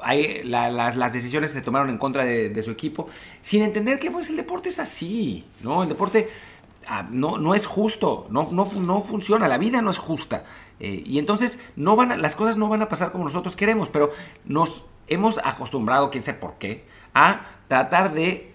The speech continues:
encontrar en el deporte esas, el, el desahogo de esas frustraciones que, que tenemos en la vida, y al no encontrarlas, porque, ok, si fueran solo el desahogo y no, y no pasara y bueno, ya está,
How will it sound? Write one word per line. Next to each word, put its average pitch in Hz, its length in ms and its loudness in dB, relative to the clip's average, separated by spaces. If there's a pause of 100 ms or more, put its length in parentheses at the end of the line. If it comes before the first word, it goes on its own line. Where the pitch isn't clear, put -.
(260)
encontrar 135 560 0
en 202 100 0
el 170 120 0
deporte 147 720 0
esas, 214 600 2 (440)
el, 139 340 -4
el 143 140 -4
desahogo 175 420 4
de 208 60 2
esas - 180 -2
frustraciones 160 520 -4
que, - 280 -4 (640)
que 120 1000 0 (200)
tenemos 170 400 0
en 185 60 4
la 175 100 4
vida, 170 320 2 (240)
y 180 100 4
al 196 180 4
no 226 120 6
encontrarlas, 180 920 2 (220)
porque, 190 260 2
ok, 220 160 2 (120)
si 165 100 0
fueran 202 240 2
solo 208 180 4
el 208 80 4
desahogo 175 480 0
y 107 220 -6 (240)
no, 147 240 -6 (100)
y 117 220 -6
no 139 220 -4
pasara 170 340 6
y 131 60 2
bueno, 127 200 2
ya 104 120 -2
está, 135 340 0